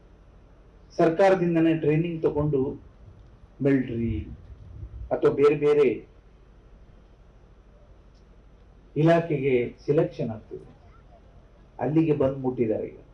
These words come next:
ಅಂದ್ರೆ ಯೋಚನೆ ಮಾಡಿ, ಯಾವುದು ಬಿಡೋದಿಲ್ಲ. ರೋಡ್ ಮಾರಿದ್ರು, ಪೋರ್ಟ್ ಮಾರಿದ್ರು, ಏರ್‌ಪೋರ್ಟ್ ಮಾರಿದ್ರು, ಬಿ ಎಸ್ ಎನ್ ಎಲ್ ಮಾರಿದ್ರು.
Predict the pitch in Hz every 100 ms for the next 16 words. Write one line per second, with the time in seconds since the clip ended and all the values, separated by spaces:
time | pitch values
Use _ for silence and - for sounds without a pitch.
0 | - 127 160 143 147 - 156 135 113 -
1 | - - - 117 120 156 160 151 120 107
2 | - - - - - - - - - -
3 | - - - - - 123 139 139 131 127
4 | 123 123 123 - - - - - 139 143
5 | 135 127 131 127 123 107 104 - - -
6 | - - 117 123 127 151 147 143 131 127
7 | 123 120 107 90 - - - - - -
8 | - - - - - - - - - -
9 | - - - - - - - - 127 147
10 | 151 - 143 139 131 127 131 127 120 107